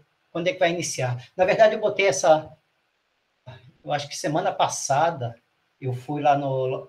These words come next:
aí na física e vi o sistema do, do, no laboratório do Anderson já montado e falei, "Ó, olha só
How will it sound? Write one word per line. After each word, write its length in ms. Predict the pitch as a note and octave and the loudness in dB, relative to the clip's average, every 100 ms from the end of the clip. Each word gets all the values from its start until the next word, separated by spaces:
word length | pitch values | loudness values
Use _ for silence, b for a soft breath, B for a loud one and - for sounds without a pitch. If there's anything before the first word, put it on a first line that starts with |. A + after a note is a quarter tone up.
| _ | _
aí 200 | C#3 B2+ | -6 -4
na 160 | B2+ B2 | -4 -6
física 760 | - C3+ D#3+ D#3+ D#3+ E3+ E3 b b _ - | -8 -8 -8 -8 -6 -4 -6 b b _ -8
e 100 | D3+ | -6
vi 320 | C3 D3+ E3 | -4 -2 -2
o 260 | D#3+ D#3 C#3+ | 0 -2 -4
sistema 600 | - C3 - C#3 C#3+ C#3 | -6 -8 -4 -2 0 -2
do, 640 | C3+ C3 B2+ B2 A#2+ A#2+ - _ _ _ _ _ _ _ _ _ _ _ _ _ _ _ _ | -2 -2 -2 -2 -2 -6 -12 _ _ _ _ _ _ _ _ _ _ _ _ _ _ _ _
do, 800 | A#2+ A#2+ A#2+ A2+ A#2 A#2+ A#2 B2 | -14 -6 -6 -6 -6 -6 -6 -4
no 120 | B2+ | 0
laboratório 500 | C3+ C3 C3 C#3 C3+ | 2 4 2 2 -2
do 140 | C3+ C3+ | -2 -2
Anderson 300 | C#3 E3+ D3 | -4 -4 -4
já 300 | C#3 C#3+ E3 | 0 4 2
montado 760 | F3 E3+ - C3 C#3+ D3 E3+ | 2 -4 2 2 4 0 -6
e 40 | F3 | -8
falei, 220 | - D#3 | -6 -2
"Ó, 180 | F#3+ G3+ | -2 0
olha 240 | C#3+ D#3 D#3 | 2 4 2
só 420 | - D3+ D3+ | 0 0 0